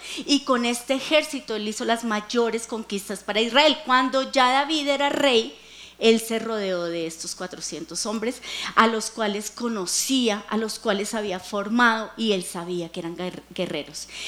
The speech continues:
Y estos cuatrocientos hombres se convirtieron en los valientes de David,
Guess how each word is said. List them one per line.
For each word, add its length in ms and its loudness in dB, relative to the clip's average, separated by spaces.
Y 160 10
estos 340 2
cuatrocientos 1000 -2
hombres 380 2
se 120 -6
convirtieron 840 -2
en 160 -6
los 240 -8
valientes 680 -2
de 80 -4
David, 300 -8